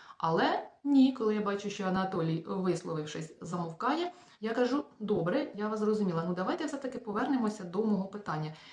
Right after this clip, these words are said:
Які претензії ваша дружина має по відношенню до вас? Бо наразі ви розказали про свої претензії». І, скоріше за все, Анатолій знову почне розказувати про свої претензії до дружини,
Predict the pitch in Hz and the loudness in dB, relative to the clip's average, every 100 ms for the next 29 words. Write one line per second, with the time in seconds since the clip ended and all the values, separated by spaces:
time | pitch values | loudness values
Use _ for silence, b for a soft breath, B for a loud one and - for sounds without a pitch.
0 | B 185 240 247 349 339 330 320 277 294 | B -6 -4 0 0 0 0 0 4 4
1 | 254 277 269 - 180 180 175 185 165 160 | 4 4 2 0 0 2 2 0 0 2
2 | 165 160 160 160 160 156 170 160 160 151 | 2 0 -2 -4 -2 -4 -6 -6 -4 -4
3 | 151 165 170 226 277 226 202 - 180 202 | -4 -4 -2 0 0 0 0 -2 -2 -2
4 | 196 190 220 220 - 165 156 147 - 143 | -2 -6 -4 -4 -2 -4 -6 -12 -14 -18
5 | b b b b b _ _ - 254 - | b b b b b _ _ 2 4 4
6 | - 226 226 220 196 185 - 285 294 214 | 2 0 2 2 2 2 2 2 4 6
7 | 208 208 247 - 190 190 226 226 190 170 | 6 6 4 4 0 4 4 4 2 -2
8 | - 165 165 - 196 269 262 226 208 185 | -4 -4 -6 -2 0 2 2 0 -2 0
9 | 240 233 175 175 185 180 180 180 170 170 | 0 0 -2 -4 -4 -4 0 2 2 2
10 | 175 170 170 240 214 | 2 2 0 2 0